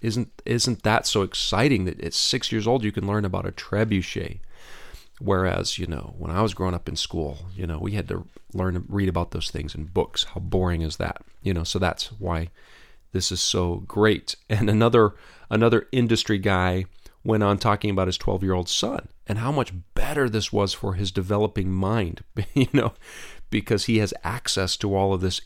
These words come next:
interactive media that he didn't have a-, access when his mind was developing. Of course, this completely disregards the, the, a, a wealth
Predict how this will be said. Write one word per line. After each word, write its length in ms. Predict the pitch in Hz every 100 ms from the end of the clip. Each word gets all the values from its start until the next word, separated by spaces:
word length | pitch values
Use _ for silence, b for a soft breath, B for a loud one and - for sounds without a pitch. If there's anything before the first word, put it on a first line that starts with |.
| 104
interactive 800 | 98 95 92 92 - 90 90 - -
media 640 | 104 104 110 98 - - -
that 160 | 95 -
he 200 | - 156
didn't 240 | 113 82
have 200 | 87 82
a-, 140 | - - -
access 600 | 90 - - 87 - - b b b b
when 200 | - 95
his 200 | 95 117
mind 300 | 107 90 90
was 160 | - 87
developing. 680 | 92 90 85 92 - - 82 - _
Of 140 | 120 -
course, 240 | 139 -
this 560 | 104 123 185 110 - -
completely 1160 | - - 113 - - - 139 156 190 - 104
disregards 1000 | 98 113 110 110 95 101 90 - - - - b b b b b b b
the, 520 | 98 110 101 98 - -
the, 220 | 123 101 - -
a, 260 | 101 - -
a 140 | 101
wealth 640 | 98 98 110 156 196 - -